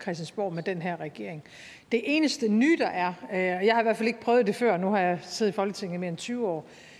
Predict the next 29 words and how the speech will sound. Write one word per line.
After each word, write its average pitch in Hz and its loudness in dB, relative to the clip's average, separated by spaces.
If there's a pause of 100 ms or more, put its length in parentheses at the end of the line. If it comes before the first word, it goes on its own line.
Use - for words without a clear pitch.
(120)
det 226 6
er, 220 2
at 208 -4
det 277 4
her 247 4
folketingsvalg 185 -2
var 202 2
så, 214 0 (280)
øh, 175 0
særligt, 226 0 (540)
at, 214 0 (440)
øh, 180 2
der 202 2
er 220 0
en 208 -4
række 185 -2
forlig, 208 -2
der 185 0
er 175 0
bortfaldet, 202 -2
fordi 208 -2
der 185 -2
ganske 202 -4
enkelt 196 -2
ikke 202 -4
er 175 -4
flertal 247 -2
bag 226 -4
dem. 156 -8